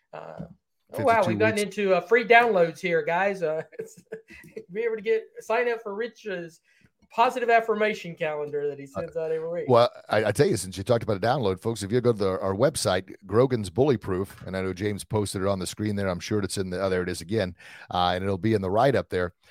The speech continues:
Speaker 2: Go there and just put in your name and, uh, email address. And I promise I won't,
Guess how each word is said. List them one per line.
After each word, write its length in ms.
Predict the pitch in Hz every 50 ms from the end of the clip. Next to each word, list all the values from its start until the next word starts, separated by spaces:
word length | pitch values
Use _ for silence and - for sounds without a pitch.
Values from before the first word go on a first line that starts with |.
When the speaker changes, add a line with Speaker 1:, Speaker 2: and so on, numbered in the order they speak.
| - _ _
Speaker 2:
Go 140 | - 160 175
there 260 | 123 139 160 151 131
and 100 | 113 104
just 220 | 107 107 - - -
put 140 | 135 139
in 120 | 139 135 127
your 120 | 107 98
name 360 | 98 110 120 131 143 143 123
and, 220 | 110 98 95 90 87
uh, 160 | 95 90 95
email 360 | 107 139 165 156 120 101 95 90
address. 440 | 82 90 92 92 95 95 - - - _ - - - _
And 160 | - 95 104 107
I 60 | 110
promise 400 | - 135 135 123 101 98 95 - -
I 180 | 95 98 104 107
won't, 280 | 104 107 110 107 98